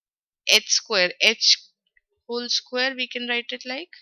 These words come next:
u to the power four. I can write this as u squared to the power two. Four can be written as two times two. So this is equal to h plus u squared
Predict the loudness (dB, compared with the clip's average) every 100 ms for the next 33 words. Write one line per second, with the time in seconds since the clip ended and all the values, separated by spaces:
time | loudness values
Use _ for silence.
0 | _ _ _ -10 -8 -8 -6 -6 0 2
1 | 2 0 -10 -12 -12 -20 _ _ _ _
2 | _ -6 -4 -2 0 2 2 0 -4 0
3 | 2 0 -2 -8 -8 -6 -8 _ 2 4
4 | 4 2 -16 _ _ -18 -14 -14 -2 2
5 | 2 0 _ -12 -12 _ _ _ _ _
6 | _ -10 -6 -4 -2 -2 -2 -4 -4 -2
7 | -2 -4 -6 -8 -6 -4 -4 -6 -10 -14
8 | _ _ _ _ _ _ _ _ _ _
9 | _ _ _ _ -20 -20 -20 _ -12 -10
10 | -6 -4 -4 -4 -6 -6 -10 -10 -8 -8
11 | -8 -10 -14 _ _ 0 0 0 4 8
12 | 8 6 0 -8 _ _ _ -2 0 0
13 | -2 -4 -8 -6 -4 -4 -2 0 0